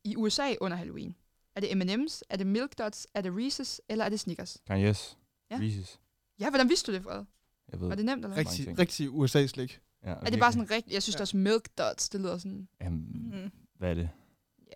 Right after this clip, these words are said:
Speaker 1: det ved jeg heller ikke. Det lyder meget <laughs> I hvilket land
Speaker 4: Hvilket
Speaker 1: startede Halloween? Brasilien, Irland, Indien eller Tyskland?
Speaker 2: Kanye.
Speaker 3: Yes.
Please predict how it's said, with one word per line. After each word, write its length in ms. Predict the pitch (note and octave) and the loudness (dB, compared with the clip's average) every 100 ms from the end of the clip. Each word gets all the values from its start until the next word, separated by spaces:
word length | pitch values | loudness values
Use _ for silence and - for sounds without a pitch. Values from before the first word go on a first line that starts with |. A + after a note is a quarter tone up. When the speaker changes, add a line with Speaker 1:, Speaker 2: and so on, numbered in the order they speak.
| - | -16
Speaker 1:
det 60 | F3 | -12
ved 80 | |
jeg 120 | F3 F#3 | -8 -8
heller 160 | G3 | -8
ikke. 160 | G#3+ G3 | -12 -12
Det 100 | G#3 | -10
lyder 140 | G#3 F#3+ | -8 -6
meget 200 | G3 G#3+ - | -6 -6 -6
<laughs> 40 | A#3 - - - - - - - - - - - A3 | -8 -8 -14 -16 -20 -20 -20 -20 -20 -20 -20 -20 -4
I 80 | C4 | 0
hvilket 280 | D4+ D#4 C#4+ | 2 2 2
land 80 | A#3+ | 2
Speaker 4:
Hvilket 140 | A#3+ | 0
Speaker 1:
startede 320 | A3+ G#3+ A3+ | 2 4 2
Halloween? 460 | G#3 F#3 F3 F3 F#3+ | 0 -2 -4 -6 -6
Brasilien, 460 | G#3+ - D4+ A3+ G3 | -6 -4 -4 -4 -4
Irland, 320 | A3+ A3+ G3 | -2 -2 -2
Indien 280 | G#3 G3 E3+ | -4 -4 -4
eller 120 | F3 | -4
Tyskland? 400 | F3 A3+ - F3 - _ _ _ _ _ _ | -4 -6 -8 -12 -16 _ _ _ _ _ _
Speaker 2:
Kanye. 260 | - G#2+ G#2+ | 2 6 6
Speaker 3:
Yes. 300 | A2 - - | 4 -2 -18